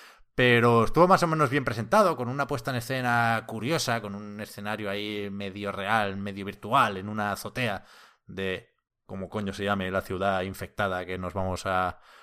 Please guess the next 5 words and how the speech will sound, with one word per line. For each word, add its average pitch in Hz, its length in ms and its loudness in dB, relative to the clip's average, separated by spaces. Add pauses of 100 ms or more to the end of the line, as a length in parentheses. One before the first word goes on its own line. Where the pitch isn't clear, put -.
(140)
tener 107 300 -2
que 113 100 0
recorrer 107 380 2
aquí. 151 340 -2 (480)
Pero 120 1000 6